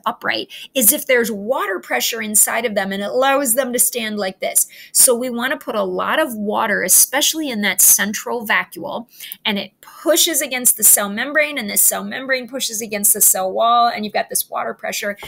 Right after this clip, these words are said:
and it allows the plant to stand upright. If water leaves a plant cell, the plant will start to wilt,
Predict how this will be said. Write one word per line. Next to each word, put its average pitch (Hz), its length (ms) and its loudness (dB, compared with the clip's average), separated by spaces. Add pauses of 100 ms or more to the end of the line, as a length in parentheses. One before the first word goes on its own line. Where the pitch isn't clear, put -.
(180)
and 220 120 -4
it 202 80 -2
allows 190 320 -2
the - 80 -4
plant 185 260 -10
to - 60 -4
stand 175 280 -4
upright. - 360 -10 (840)
If 269 240 -4
water 240 400 2
leaves 269 720 0 (100)
a 240 80 -2
plant 226 400 -8
cell, - 420 -2 (240)
the 202 100 -6
plant 233 420 -6
will 226 180 -2
start 196 400 0
to 190 120 -6
wilt, 285 500 0